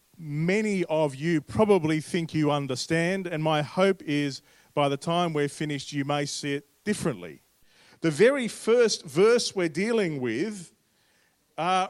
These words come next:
requires some significant historical context, some significant exegesis. The ver-, the very first verse, if you look in your Bibles,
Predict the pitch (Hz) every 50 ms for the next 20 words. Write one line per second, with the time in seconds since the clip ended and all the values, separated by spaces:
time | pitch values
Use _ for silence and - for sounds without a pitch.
0 | - 175 170 190 185 190 - - - 208 220 226 220 196 156 135 127 143 170 214
1 | 226 202 170 - - - - _ _ _ _ _ _ _ _ _ _ _ _ _
2 | _ _ _ _ _ _ _ _ _ _ - - - 185 190 190 185 - - -
3 | 214 175 151 170 196 233 226 - 226 208 - 220 208 202 208 160 - 196 180 -
4 | - - 202 175 175 170 170 - 165 151 - - 170 170 160 - - 123 - _
5 | - - - - - - _ _ _ _ _ - - - 165 170 - - 175 156
6 | 147 175 185 165 180 170 180 165 - 160 156 - - 147 131 120 139 139 131 -
7 | - - - - - - - _ _ _ _ _ _ _ _ _ _ _ _ _
8 | _ _ _ _ _ _ _ _ _ - 156 156 139 151 202 226 240 202 185 175
9 | 151 175 214 247 262 220 - - 208 202 180 175 - - 151 147 151 190 196 -
10 | 180 156 165 160 170 196 196 - 196 185 185 175 151 143 139 135 135 131 127 143
11 | 165 190 185 170 -